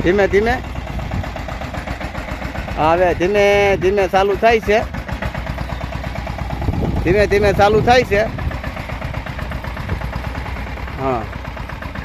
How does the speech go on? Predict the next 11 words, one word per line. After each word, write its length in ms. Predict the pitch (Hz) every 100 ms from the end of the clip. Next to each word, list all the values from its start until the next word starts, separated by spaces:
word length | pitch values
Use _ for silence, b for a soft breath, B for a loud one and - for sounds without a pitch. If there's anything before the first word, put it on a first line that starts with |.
| - - - - - - - - -
તમે 180 | 151 156
જોવો 280 | 170 220 254
જ 100 | 269
ને 80 |
હવે 160 | 262 214
આગળ 240 | 190 185
ધીમે 300 | 165 180 202 202 202 190
ધીમે 300 | 175 196 202 185 - - - - - - - - - - - - - - - - - - -
વેતો 300 | 127 180 202 190
મૂકે 300 | 226 233 214
છે. 160 | 175